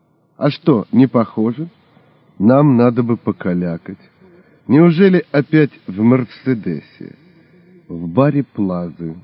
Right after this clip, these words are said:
в восемь». «Как старым друзьям?» «Скорее, как соотечественникам.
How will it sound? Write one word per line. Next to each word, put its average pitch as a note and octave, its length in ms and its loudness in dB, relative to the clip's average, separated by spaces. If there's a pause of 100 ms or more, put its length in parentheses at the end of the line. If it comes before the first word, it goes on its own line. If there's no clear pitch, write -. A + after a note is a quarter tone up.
(140)
в F2 80 -14
восемь». F2 680 -8 (680)
«Как D3 220 -2
старым E3 520 0
друзьям?» E3 600 0 (920)
«Скорее, B2+ 500 2
как - 240 -8
соотечественникам. D#2+ 1600 -8